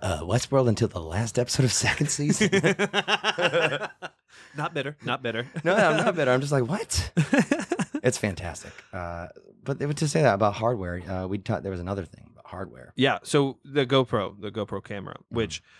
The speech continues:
Speaker 2: uh, not a fan, uh, of, of, of GoPro as a, as a company. I owe a lot, I owe my, this company to the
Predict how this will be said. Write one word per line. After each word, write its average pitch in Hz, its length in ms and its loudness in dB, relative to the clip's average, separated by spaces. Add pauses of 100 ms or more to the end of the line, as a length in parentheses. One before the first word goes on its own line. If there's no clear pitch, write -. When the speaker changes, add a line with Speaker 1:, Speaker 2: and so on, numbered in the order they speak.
(140)
Speaker 2:
uh, 120 340 4 (460)
not 151 240 4
a - 20 0
fan, 170 440 2 (120)
uh, 143 220 2
of, 127 260 4
of, 117 400 -2
of 113 220 -2
GoPro 120 580 2
as 104 140 -2
a, 101 120 -2
as 95 180 -6
a 98 60 -10
company. 143 520 -2 (400)
I 131 360 2
owe 131 260 2
a 131 120 0
lot, 113 480 0
I 143 120 4
owe 196 100 4
my, 156 240 0 (280)
this 127 300 0
company 170 540 -2 (120)
to 113 680 2
the 107 480 -2